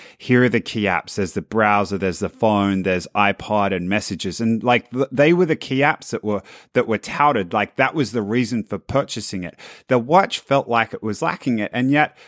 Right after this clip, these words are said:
when they introduce A R like this, why, like, they're not producing any apps and it feels like exactly the right move. And you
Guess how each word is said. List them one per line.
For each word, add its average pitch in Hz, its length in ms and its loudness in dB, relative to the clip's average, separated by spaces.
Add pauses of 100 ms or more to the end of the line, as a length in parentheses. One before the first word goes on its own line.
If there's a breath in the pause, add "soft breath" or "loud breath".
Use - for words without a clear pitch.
(120)
when 151 220 2
they 156 120 2
introduce 165 640 -4
A 131 160 2
R 170 200 4
like 123 280 -2
this, - 380 -4 (280)
why, 135 340 0
like, 120 300 0
they're 117 140 0
not 127 300 0
producing 117 560 -2
any 107 180 0
apps 131 320 0
and 110 140 -2
it 101 160 -6
feels 131 260 0
like 117 220 0
exactly 120 480 -2
the 113 100 -4
right 104 240 0
move. 147 320 4
And 117 160 0
you 123 140 -2